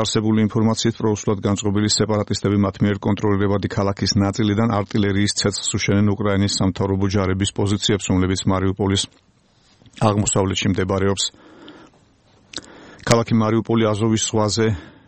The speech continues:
მდებარე სტრატეგიულად მნიშვნელოვანი ქალაქია. გერმანიის საგარეო საქმეთა მინისტრმა განაცხადა, რომ უკრაინაში ვითარება ფეთქებადია და ახალი სამხედრო ესკალაციის არ დაშვების მიზნით სასწრაფოდ უნდა გაიმართოს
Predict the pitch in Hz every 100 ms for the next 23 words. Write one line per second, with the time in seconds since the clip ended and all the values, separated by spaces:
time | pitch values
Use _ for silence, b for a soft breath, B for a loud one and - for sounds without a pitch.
0 | B - - 107 107 104 107 117 98 104
1 | 98 104 98 95 - 98 95 95 98 -
2 | 101 98 98 - 101 95 B B B B
3 | - 110 113 110 - 120 113 113 - 107
4 | 104 - 113 101 110 104 104 101 104 104
5 | - 104 101 107 101 107 101 101 - 98
6 | 98 98 95 - - - - 98 101 90
7 | 92 90 98 - 104 95 104 95 101 107
8 | 101 - 107 101 117 - 101 95 104 -
9 | 95 95 101 95 113 - B B B B
10 | - 120 107 113 107 113 104 95 101 95
11 | - 98 95 92 104